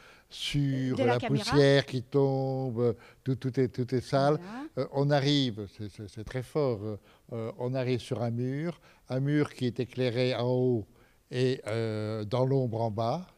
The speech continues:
Speaker 2: Voilà,
Speaker 1: ce qui est,
Speaker 2: toujours
Speaker 1: est
Speaker 2: le noir
Speaker 1: déjà
Speaker 2: et blanc.
Speaker 1: une sorte d'inversion étrange. Quand on, et, et la caméra regarde le haut, euh, éclairé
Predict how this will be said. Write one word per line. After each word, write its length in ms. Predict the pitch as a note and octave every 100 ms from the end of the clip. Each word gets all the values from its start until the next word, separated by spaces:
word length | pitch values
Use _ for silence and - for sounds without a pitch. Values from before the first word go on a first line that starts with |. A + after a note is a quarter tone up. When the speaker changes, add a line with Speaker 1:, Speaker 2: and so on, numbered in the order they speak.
| F#3
Speaker 2:
Voilà, 140 | - -
Speaker 1:
ce 40 | G#2
qui 120 | A#2+
est, 40 | C3
Speaker 2:
toujours 80 | A#2+ A2
Speaker 1:
est 20 |
Speaker 2:
le 60 |
noir 60 | B2 A2
Speaker 1:
déjà 160 | B2+
Speaker 2:
et 40 | G2+
blanc. 100 | - -
Speaker 1:
une 140 | A#2+ A#2+
sorte 200 | C3 G#2
d'inversion 760 | C3+ B2+ A#2 - - C3+ A2 - - A#2
étrange. 640 | A#2+ - C3 C#3 E3+ F#3+ F#3 - - - _ _ -
Quand 240 | C#3 D#3 E3
on, 220 | C3+ C3
et, 320 | C#3+ B2+ C3
et 40 | A#2+
la 140 | B2
caméra 520 | C3+ C3 B2+ B2+ A2+ - _ -
regarde 520 | A2 B2+ D#3+ D#3+ C#3+
le 160 | B2+ C3
haut, 260 | B2+ B2 G2 -
euh, 340 | C#2+ B2+ A#2+
éclairé 580 | A2+ - B2+ A#2 B2 A2+